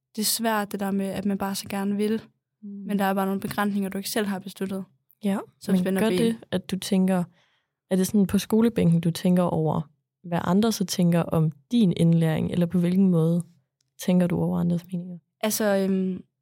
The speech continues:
Speaker 1: ja, altså, det der med andres meninger, hvad kan man sige? Altså, øhm, det er måske mere sådan, det er svært at forklare, fordi at, når jeg også tænker andres mening, så er det også meget sådan, jeg kan jo så sidde, og så kan jeg også snakke med mine venner om, at jeg synes, det er svært.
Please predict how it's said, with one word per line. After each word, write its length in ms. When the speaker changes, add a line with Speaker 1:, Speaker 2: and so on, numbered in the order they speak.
Speaker 1:
ja, 80
altså, 280
det 360
der 60
med 160
andres 380
meninger, 360
hvad 120
kan 100
man 100
sige? 400
Altså, 180
øhm, 540
det 60
er 40
måske 300
mere 320
sådan, 400
det 240
er 40
svært 340
at 60
forklare, 420
fordi 300
at, 180
når 60
jeg 260
også 140
tænker 240
andres 440
mening, 360
så 80
er 40
det 140
også 180
meget 280
sådan, 360
jeg 140
kan 100
jo 60
så 140
sidde, 360
og 80
så 120
kan 140
jeg 80
også 140
snakke 220
med 80
mine 200
venner 200
om, 220
at 120
jeg 100
synes, 160
det 80
er 40
svært. 460